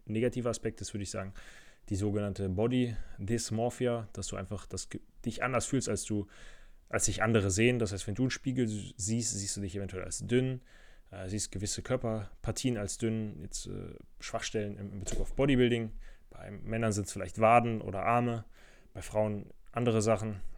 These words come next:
Und, ähm, ja, das ist sicherlich ein negativer Aspekt vom, vom Bodybuilding, dass man dahingehend, ähm,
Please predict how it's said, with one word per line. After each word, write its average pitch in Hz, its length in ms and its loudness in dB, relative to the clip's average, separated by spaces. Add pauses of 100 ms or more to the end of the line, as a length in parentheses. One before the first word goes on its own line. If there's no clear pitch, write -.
(120)
Und, 98 500 -4
ähm, 92 340 -6 (1120)
ja, 107 160 4 (200)
das 104 160 -2
ist 107 120 0
sicherlich 113 360 0
ein 107 80 -2
negativer 123 400 0
Aspekt 120 340 -6
vom, 107 320 -8
vom 110 160 -6
Bodybuilding, 104 460 0
dass 98 180 -4
man 95 100 -6
dahingehend, 98 540 -4 (760)
ähm, 90 420 -6